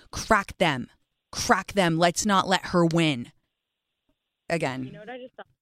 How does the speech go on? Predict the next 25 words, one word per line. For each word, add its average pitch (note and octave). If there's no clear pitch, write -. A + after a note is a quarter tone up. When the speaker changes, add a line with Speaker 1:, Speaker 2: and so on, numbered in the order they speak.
Speaker 2:
about? G#3+
You G3+
know, F#3+
I'm F#3
gonna F#3+
channel F3+
the, D#3+
"My D#3+
dad D#3
owns D3
Toaster -
Strudel." G#2+
This F3+
is F3+
what's E3+
gonna C#3+
happen. -
Speaker 1:
Yeah. G#3+
Yeah. G#3
Like, F#3+
you G3
should. D#3
Just, C4
like, D#4+
literally. B3